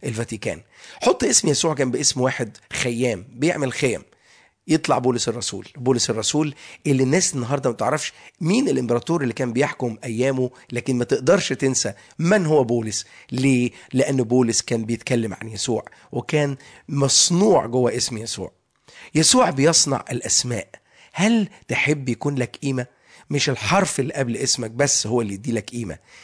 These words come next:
الدال أو الميم أو الألف دال أو كل الأسماء أو الحروف اللي احنا بنحطها، لا، حط اسمك بس جنب هذا الاسم، تدخل التاريخ من أوسع أبوابه. اسم يسوع بيختصر الأسماء. تقول: "يعني إيه؟ مش فاهم."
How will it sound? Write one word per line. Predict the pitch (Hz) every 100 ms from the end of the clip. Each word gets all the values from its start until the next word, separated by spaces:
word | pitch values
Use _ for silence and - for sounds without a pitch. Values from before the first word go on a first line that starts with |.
| - 151
الدال | 123 110 107 131 123 120
أو | 113 104
الميم | 101 123 127 117 -
أو | 110
الألف | 110 123 117 98
دال | 120 123 120 113
أو | 120
كل | - 208
الأسماء | 147 - - 139 135 -
أو | 123
الحروف | 123 151 131 -
اللي | 120
احنا | -
بنحطها، | 110 104 104 - 101 - _
لا، | 127 135 - _ _ - - -
حط | - - 208 214 - 147
اسمك | 147 - 113
بس | 101 123 113 - - _ _ _ -
جنب | 131 127
هذا | 120 139 120
الاسم، | 110 107 - _ _ _ _ _
تدخل | 185 - - 135 127
التاريخ | - 120 123 127 - - -
من | 120 -
أوسع | 113 - -
أبوابه. | 101 101 98 95 _ _
اسم | 262 - 175
يسوع | 139 - 214
بيختصر | 143 135 - - 220 - 123
الأسماء. | 113 101 98 90 - _ _ _ _
تقول: | - 139
"يعني | 131 123 123
إيه؟ |
مش | 123 110
فاهم." | 120 85